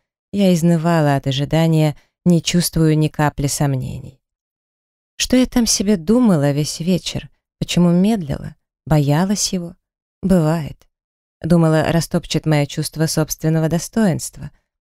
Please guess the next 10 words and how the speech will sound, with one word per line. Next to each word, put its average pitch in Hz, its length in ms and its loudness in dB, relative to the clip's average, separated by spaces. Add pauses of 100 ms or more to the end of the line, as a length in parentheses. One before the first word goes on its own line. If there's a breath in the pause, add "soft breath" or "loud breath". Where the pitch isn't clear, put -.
(360)
Кажется, 160 580 -2 (560)
попользуется 170 680 0
и 160 40 2
вышвырнет. 147 680 -4 (500)
Точно. 185 600 0 (600)
Я 156 160 4
дернулась 147 540 0
из 139 40 -4
его 139 220 0
рук, 165 260 -4